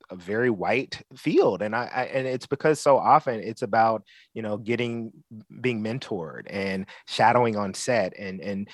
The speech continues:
so I really want us to help create more pipelines into food, um, media and publishing. And I think that the reality is you can give as many book contracts out to people of color as you want, but if we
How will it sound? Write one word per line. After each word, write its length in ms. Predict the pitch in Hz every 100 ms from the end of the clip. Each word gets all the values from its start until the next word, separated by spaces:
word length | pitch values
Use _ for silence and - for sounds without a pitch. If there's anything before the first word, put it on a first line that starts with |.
| - -
so 120 | 170
I 120 | 143
really 240 | 170 208 208
want 200 | 180 147
us 100 | 131
to 80 | 123
help 160 | 135
create 280 | - 127 110
more 180 | 107 98
pipelines 840 | - - 120 - 110 101 95 95 -
into 400 | 127 123 127 120
food, 360 | - 110 98 107
um, 540 | 113 98 95 95 95 104
media 380 | 110 104 98
and 120 | 90 87
publishing. 540 | 104 101 - 98 95 - - - -
And 100 | 123
I 60 | 135
think 280 | 165 147
that 140 | 147 131
the 60 |
reality 540 | 120 123 139 143 131 120
is 300 | 117 110 - _ _ _
you 160 | 107 151
can 460 | - 180 147 120 107 -
give 180 | 120 127
as 80 | 117
many 180 | 120 110
book 180 | 113 -
contracts 440 | 110 107 120 -
out 160 | 110 104
to 40 |
people 240 | 101 107 101
of 80 | -
color 240 | 107 101
as 100 | 90
you 80 | 95
want, 200 | 127 107
but 140 | 101
if 100 | 101
we 260 | 101 139